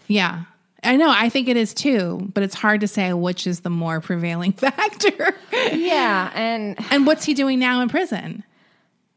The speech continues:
Speaker 2: he's just there.
Speaker 1: So he's not having any more incidents?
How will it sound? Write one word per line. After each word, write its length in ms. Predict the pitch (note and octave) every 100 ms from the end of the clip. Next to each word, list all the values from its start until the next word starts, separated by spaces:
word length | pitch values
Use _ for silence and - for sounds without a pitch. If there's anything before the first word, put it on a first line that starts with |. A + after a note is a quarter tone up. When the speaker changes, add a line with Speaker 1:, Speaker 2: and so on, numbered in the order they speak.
| _
Speaker 2:
he's 320 | E3+ E3+ F#3
just 200 | G#3+ F3
there. 440 | G#3 C4 - E3 - -
Speaker 1:
So 180 | - A#3
he's 180 | B3+ B3+
not 160 | B3+ A3+
having 280 | A3 G#3+
any 160 | G#3 G3+
more 260 | F#3+ F#3+ F3+
incidents? 880 | A#3+ D4+ A#3 F3+ A3+ A3+ - -